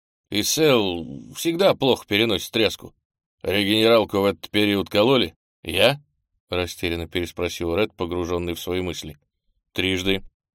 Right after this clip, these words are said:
"Будьте уверены, ваша инъекция уже не работает.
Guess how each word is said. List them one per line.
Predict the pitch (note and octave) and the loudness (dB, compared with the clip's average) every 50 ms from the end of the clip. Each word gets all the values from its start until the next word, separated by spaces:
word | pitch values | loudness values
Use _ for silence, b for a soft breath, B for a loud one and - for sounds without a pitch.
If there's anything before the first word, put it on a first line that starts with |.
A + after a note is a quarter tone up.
| _ _ - | _ _ -10
"Будьте | - G2+ G#2+ G2 - - G#2 G#2+ | -4 -2 -2 -2 -2 -2 0 2
уверены, | G#2 G2+ G#2 A2+ A2 G2 F2+ E2 D#2+ - - - - | 2 4 4 4 4 2 2 -2 -6 -10 -20 -20 -20
ваша | - - F2+ A2 A2+ F#2+ - G#2+ A2 | -10 -4 0 0 2 2 2 0 0
инъекция | G#2 G#2 A#2 A#2+ G#2 - - - E2+ E2+ | 2 2 2 2 0 0 -4 -4 -2 -2
уже | E2+ D#2+ F2+ G2+ F#2+ | -2 -2 -2 -2 0
не | F#2 F2+ | 2 2
работает. | F2+ F2+ F2+ F2+ F#2 F2 D#2+ - - - - - - - | 2 2 2 2 0 -2 -4 -6 -12 -20 -20 -20 -20 -20